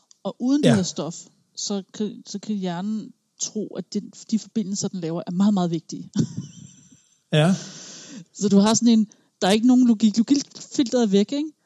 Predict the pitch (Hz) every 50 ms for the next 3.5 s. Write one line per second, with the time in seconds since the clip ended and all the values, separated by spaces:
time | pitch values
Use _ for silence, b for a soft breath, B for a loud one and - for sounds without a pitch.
0 | _ _ _ _ _ - - 226 233 247 240 254 247 226 220 214 - 233 226 220
1 | 220 214 202 196 196 185 - - _ _ - - 247 262 262 277 277 277 269 254
2 | 233 220 - - 240 285 311 294 _ _ - - - 262 247 233 220 208 - 240
3 | 220 240 220 - 233 220 220 220 170